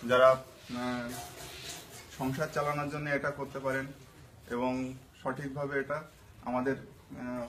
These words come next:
পাতালতা, ঘাস পাতালতা এবং সমস্ত, উম, আহ, পাতা এরা প্রায় খায়।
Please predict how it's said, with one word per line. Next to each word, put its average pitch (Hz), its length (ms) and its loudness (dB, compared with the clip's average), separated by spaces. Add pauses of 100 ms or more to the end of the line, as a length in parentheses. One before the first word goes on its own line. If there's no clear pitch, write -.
(420)
পাতালতা, 131 560 4
ঘাস 117 340 -2
পাতালতা 120 600 -4 (380)
এবং 131 340 -4 (600)
সমস্ত, 139 380 -2 (400)
উম, 127 340 -6 (580)
আহ, 120 260 2 (440)
পাতা 123 280 2
এরা 160 200 6
প্রায় 151 300 2 (100)
খায়। 131 200 6